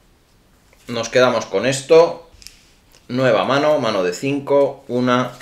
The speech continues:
dos, tres, cuatro y cinco. Preparamos. Comienza el turno del villano, avanzan los planes.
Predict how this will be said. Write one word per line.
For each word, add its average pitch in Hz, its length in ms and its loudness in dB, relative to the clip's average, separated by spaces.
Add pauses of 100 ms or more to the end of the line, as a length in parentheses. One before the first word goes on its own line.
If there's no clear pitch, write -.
(240)
dos, 117 600 -4
tres, 110 460 -4
cuatro 101 580 -2
y 90 120 -12
cinco. 127 760 0 (4000)
Preparamos. 120 880 -2 (580)
Comienza 120 440 -2
el 92 80 -4
turno 98 260 -4
del 87 120 -4
villano, 123 340 2
avanzan 104 400 0
los 85 180 -6
planes. 131 600 -4